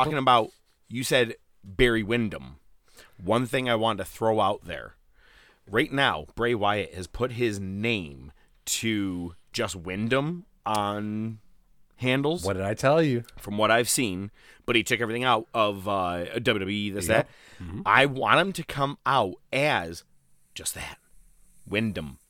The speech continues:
Speaker 1: Think about that. You don't even need a first name, last name. Wyndham.
Speaker 2: Like Prince.
Speaker 1: Just Wyndham.
Speaker 2: I like it.
Speaker 1: Dude, but, like, I'm saying, like, almost the culmination or ultimate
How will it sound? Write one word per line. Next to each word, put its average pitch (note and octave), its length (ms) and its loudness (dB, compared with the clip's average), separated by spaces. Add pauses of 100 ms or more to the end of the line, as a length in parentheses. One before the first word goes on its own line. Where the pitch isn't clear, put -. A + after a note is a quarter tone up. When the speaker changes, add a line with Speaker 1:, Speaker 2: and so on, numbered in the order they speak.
(580)
Speaker 1:
Think - 280 -6
about F#2+ 260 -2
that. F2+ 240 -6 (100)
You A#2+ 100 2
don't C#3+ 120 2
even C3+ 160 0
need A#2 100 -2
a F#2 40 -10
first B2 260 0
name, C3+ 180 -2
last A#2+ 260 -2
name. B2+ 140 -4 (580)
Wyndham. D3+ 320 2 (320)
Speaker 2:
Like F#2+ 240 -8
Prince. A#2 180 -4
Speaker 1:
Just A2+ 280 0 (140)
Wyndham. - 560 -6 (560)
Speaker 2:
I F#2 80 -6
like G2 220 -2
it. F#2 40 -6
Speaker 1:
Dude, B2 380 2
but, D3 240 0
like, D3 240 2
I'm C#3+ 140 2
saying, E3+ 280 2
like, D3 200 0
almost D#3+ 420 0
the C#3+ 280 -4 (1120)
culmination D#3 760 0
or G2+ 140 -8
ultimate A#2 560 -2